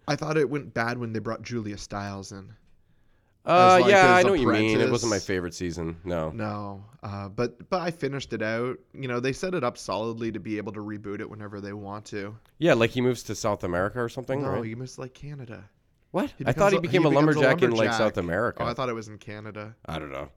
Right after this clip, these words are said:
Speaker 1: <laughs>
Speaker 2: Either way, that sounds kinda ridiculous. Just the fact that he got away with it always
Speaker 1: Yeah.
Speaker 2: seemed like not the way to go for that show. Like, it, he was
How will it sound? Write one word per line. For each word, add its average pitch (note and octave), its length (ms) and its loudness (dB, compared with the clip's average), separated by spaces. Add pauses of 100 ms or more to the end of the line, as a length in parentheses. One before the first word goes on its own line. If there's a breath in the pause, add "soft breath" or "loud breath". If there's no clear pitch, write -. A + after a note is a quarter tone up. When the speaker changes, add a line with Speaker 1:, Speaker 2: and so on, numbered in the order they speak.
(100)
Speaker 1:
<laughs> F#3 440 0
Speaker 2:
Either E3 200 8
way, C3 160 6
that A2+ 140 0
sounds A#2+ 300 4
kinda A2+ 300 2
ridiculous. G2 440 -2
Just D#3 160 -6
the D3+ 60 -8
fact - 180 0
that A2 100 -4
he G#2 40 -2
got F#2+ 220 2
away E2 220 -2
with F2+ 160 -4
it E2+ 80 -6
always E2 380 -8
Speaker 1:
Yeah. - 40 -18 (340)
Speaker 2:
seemed F#2+ 300 -4
like E2+ 200 -4
not F2 200 -6
the F2+ 60 -4
way F2 80 -2
to E2+ 80 -4
go E2 200 -4
for E2+ 120 -8
that D#2+ 180 -6
show. D#2 240 -8
Like, D#2 180 -6
it, A2 160 -2
he D3 140 -4
was C#3 360 4